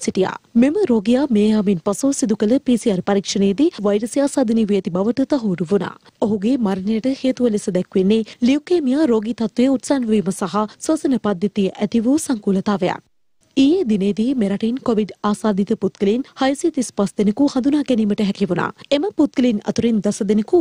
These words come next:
විදේශීය රටවල සිට මෙරටට පැමිණි අය වන බවයි කොවිඩ් නයින්ටීන් පැතිරීම වැළැක්වීමේ ජාතික ක්‍රියාන්විත මධ්‍යස්ථානය සඳහන් කළේ. අද උදැසන වන විට මිනුවන්ගොඩ බ්‍රැන්ඩික්ස් ඇඟලුම් කම්හලෙන් සහ පෑලියගොඩ කොවිඩ් පොකුරෙන් වාර්තා වූ සමස්ත ආසාදිතයින්ගේ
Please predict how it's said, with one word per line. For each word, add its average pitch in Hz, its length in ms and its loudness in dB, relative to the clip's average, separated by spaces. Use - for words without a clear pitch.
විදේශීය 240 420 2
රටවල 202 340 0
සිට 233 240 0
මෙරටට 294 460 0
පැමිණි 226 380 0
අය 269 180 0
වන 269 280 0
බවයි 208 280 0
කොවිඩ් 349 300 -2
නයින්ටීන් 269 340 -2
පැතිරීම 220 400 0
වැළැක්වීමේ 220 560 -2
ජාතික 240 340 -2
ක්‍රියාන්විත 302 540 0
මධ්‍යස්ථානය 220 600 0
සඳහන් 226 540 -4
කළේ. 185 260 0
අද 247 180 -2
උදැසන 320 420 0
වන 202 160 0
විට 247 160 -2
මිනුවන්ගොඩ 220 480 0
බ්‍රැන්ඩික්ස් 220 480 0
ඇඟලුම් 262 460 0
කම්හලෙන් 285 420 0
සහ 185 220 -4
පෑලියගොඩ 311 500 0
කොවිඩ් 220 240 -2
පොකුරෙන් 226 460 -2
වාර්තා 214 320 0
වූ 254 80 4
සමස්ත 320 480 -2
ආසාදිතයින්ගේ 226 720 0